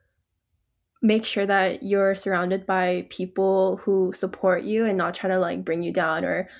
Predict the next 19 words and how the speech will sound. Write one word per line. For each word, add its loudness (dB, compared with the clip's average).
um, -2
compare 0
themselves -2
with -6
you 0
is -2
very -2
helpful. -8
Just -2
being 2
in 2
that 0
positive -4
environment. -6
I 0
think 0
in 2
high -2
school, 0